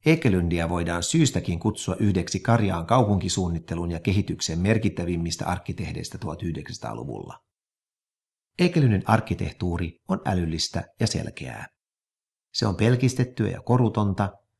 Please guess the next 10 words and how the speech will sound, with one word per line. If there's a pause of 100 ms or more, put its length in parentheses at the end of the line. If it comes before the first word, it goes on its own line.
(140)
sitä
voisi
lähestulkoon
kutsua
klassisistiseksi. (800)
Rakennukset
on
useimmiten
tehty
tiilestä,